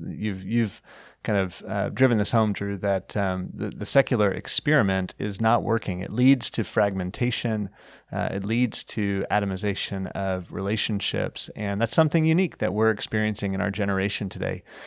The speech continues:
And it's not all bleak. There are wonderful things that are happening in, in the world around us. We'll explore some of those.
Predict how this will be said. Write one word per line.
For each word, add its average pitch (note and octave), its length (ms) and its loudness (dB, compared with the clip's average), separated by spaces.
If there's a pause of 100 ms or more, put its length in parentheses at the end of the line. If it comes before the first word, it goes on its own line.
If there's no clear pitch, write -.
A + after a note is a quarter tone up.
And D#3 80 8
it's D3+ 140 10
not F#3 140 12
all D#3+ 80 12
bleak. C3+ 320 6
There A#2 200 6
are G#2 80 6
wonderful C#3+ 420 4
things E2+ 280 -8
that G2+ 80 -4
are F#2+ 120 2
happening G2 540 0 (360)
in, A2 180 -2
in A2 120 -2
the G#2+ 60 2
world G#2+ 160 4
around G#2+ 360 4
us. G#2+ 260 2
We'll G2+ 120 0
explore G#2+ 360 0
some G#2 240 -2
of G2 140 -2
those. G2+ 440 2